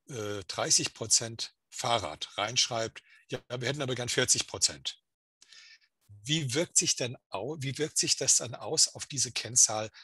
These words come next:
Modalsplit, also Modalsplit Wege?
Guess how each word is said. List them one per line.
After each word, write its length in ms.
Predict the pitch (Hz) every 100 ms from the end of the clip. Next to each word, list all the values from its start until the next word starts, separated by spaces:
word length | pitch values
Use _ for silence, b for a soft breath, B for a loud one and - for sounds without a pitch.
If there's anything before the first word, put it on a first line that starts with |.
| B
Modalsplit, 1080 | 120 113 104 104 107 104 - 165 196 - - _ _ _ -
also 240 | 120 107
Modalsplit 720 | 104 95 95 98 - 85 -
Wege? 500 | 92 95 110 151 180